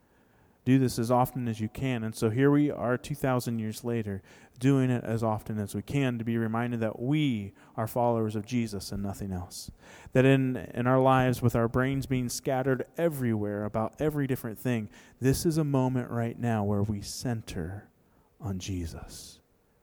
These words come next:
And we're reminded that he forgives us of our sins so that we can follow him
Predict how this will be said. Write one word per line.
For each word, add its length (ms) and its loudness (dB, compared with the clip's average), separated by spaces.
And 200 -6
we're 100 2
reminded 1120 0
that 120 -4
he 120 -4
forgives 500 0
us 160 -2
of 220 -4
our 140 -2
sins 760 -6
so 160 -14
that 240 -2
we 480 4
can 140 -8
follow 440 0
him 400 -6